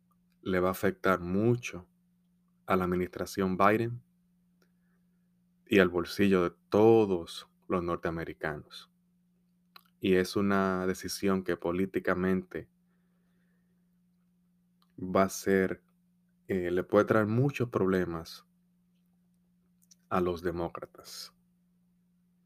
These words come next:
Ustedes muy bien saben que después del año dos mil, las empresas, eh,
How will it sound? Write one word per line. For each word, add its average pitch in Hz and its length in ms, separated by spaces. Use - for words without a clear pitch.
Ustedes 98 460
muy 98 140
bien 95 180
saben 107 300
que 98 140
después 98 340
del 98 120
año 92 200
dos 90 240
mil, 117 260
las 98 200
empresas, 95 760
eh, 82 480